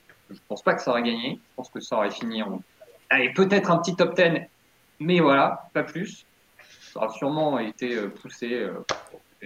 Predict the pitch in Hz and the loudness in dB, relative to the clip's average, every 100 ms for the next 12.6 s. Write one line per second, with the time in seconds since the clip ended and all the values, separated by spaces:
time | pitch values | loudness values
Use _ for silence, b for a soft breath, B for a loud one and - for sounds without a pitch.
0 | 101 - 123 120 117 104 104 - - 107 | -14 -4 -2 0 -2 -4 -8 -10 -6 -4
1 | 107 95 98 101 95 87 107 104 95 98 | -4 -4 -4 -4 -6 -4 -6 -6 -6 -6
2 | - - - - 202 196 - _ B B | -10 -8 -8 -4 -4 -4 -6 _ B B
3 | _ _ 117 110 131 127 135 139 113 110 | _ _ -6 2 4 4 4 6 6 4
4 | 113 135 135 117 120 - - _ _ _ | 4 4 4 0 0 -4 -6 _ _ _
5 | b b b _ _ - - 160 139 135 | b b b _ _ -12 2 6 6 6
6 | 147 175 180 196 202 190 151 156 160 156 | 6 6 6 6 6 4 0 0 0 -2
7 | - - 160 - 135 120 120 - _ _ | -6 -6 -6 -2 -2 0 -2 -8 _ _
8 | _ _ 180 180 220 233 233 254 247 170 | _ _ 0 2 4 6 8 6 4 2
9 | 175 196 160 147 175 170 123 127 127 139 | 2 2 2 -2 -2 -2 0 2 4 2
10 | 139 151 120 113 147 156 156 160 143 135 | 2 2 2 2 2 2 0 -4 -2 -2
11 | 160 156 - - _ 147 170 170 190 - | -4 -8 -12 -16 _ 2 2 4 2 0
12 | - 208 220 196 175 | 0 6 6 6 2